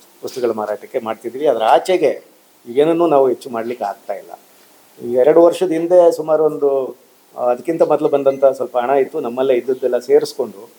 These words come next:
ನಾವು ಒಂದು ಕೋಟಿ ರೂಪಾಯಿ ಅವ್ರು ಏನ್ ಕೊಟ್ಟಿದ್ರು ಅದರಲ್ಲಿ ಟ್ರೈಬಲ್ ವಿಲೇಜನ್ನ ನಿರ್ಮಾಣ ಮಾಡಿದ್ವಿ ಲಾಸ್ಟ್ ಟೈಮ್, ನಮಗೆಲ್ಲ ಗೊತ್ತಿದೆ ಅದು. So ಸ್ವಲ್ಪ ಕಷ್ಟದ-, ಕಷ್ಟದಲ್ಲೇ ನಡೀತಾ ಇದೆ. ಯಾಕೆಂದ್ರೆ ಟಿಕೆಟ್ ಮೂಲಕ ಬರುವಂಥದ್ದು ಕೂಡ ನಮ್ಗೇನು ತುಂಬಾ,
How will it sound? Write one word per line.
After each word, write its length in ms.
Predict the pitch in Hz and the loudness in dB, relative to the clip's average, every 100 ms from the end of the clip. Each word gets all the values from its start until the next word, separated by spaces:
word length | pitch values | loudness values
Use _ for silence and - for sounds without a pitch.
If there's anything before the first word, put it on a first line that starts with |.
| _ _ _ - | _ _ _ -4
ನಾವು 480 | 139 147 139 123 110 - _ _ - | 2 4 4 2 -4 -12 _ _ -10
ಒಂದು 220 | 120 139 | -8 0
ಕೋಟಿ 160 | 160 160 | 2 2
ರೂಪಾಯಿ 220 | - 143 | 4 4
ಅವ್ರು 140 | 127 | 4
ಏನ್ 120 | 135 135 | 2 -2
ಕೊಟ್ಟಿದ್ರು 320 | 120 123 147 | -8 -2 0
ಅದರಲ್ಲಿ 480 | 123 123 135 117 101 - - - 113 | 0 0 -4 -6 -8 -12 -20 -20 -20
ಟ್ರೈಬಲ್ 360 | 117 131 135 131 | -6 -2 -2 0
ವಿಲೇಜನ್ನ 360 | 127 123 120 | 0 0 -2
ನಿರ್ಮಾಣ 320 | 113 107 107 107 | -6 -8 -8 -8
ಮಾಡಿದ್ವಿ 380 | 101 98 107 | -10 -14 -10
ಲಾಸ್ಟ್ 280 | 110 98 - | -8 -8 -10
ಟೈಮ್, 120 | 107 | -18
ನಮಗೆಲ್ಲ 380 | 101 95 95 98 | -18 -20 -18 -16
ಗೊತ್ತಿದೆ 360 | 104 104 123 90 | -16 -12 -12 -12
ಅದು. 440 | 92 101 _ _ _ _ _ _ - | -18 -20 _ _ _ _ _ _ -10
So 380 | 135 82 156 - | -2 0 -2 -4
ಸ್ವಲ್ಪ 200 | - - _ | -12 -12 _
ಕಷ್ಟದ-, 480 | 135 - - 196 - | -2 0 4 2 2
ಕಷ್ಟದಲ್ಲೇ 380 | 135 160 185 190 | -2 2 4 4
ನಡೀತಾ 300 | 160 151 156 | 2 0 0
ಇದೆ. 120 | 135 | 0
ಯಾಕೆಂದ್ರೆ 300 | 131 156 139 | -2 -4 -8
ಟಿಕೆಟ್ 460 | - 131 180 180 175 | -14 0 0 0 -2
ಮೂಲಕ 300 | 165 165 165 | -2 0 0
ಬರುವಂಥದ್ದು 520 | 151 151 147 147 143 | 4 2 2 -2 -4
ಕೂಡ 140 | 156 | -2
ನಮ್ಗೇನು 380 | 156 135 131 135 | 0 0 -2 -4
ತುಂಬಾ, 380 | 123 139 147 | -4 4 6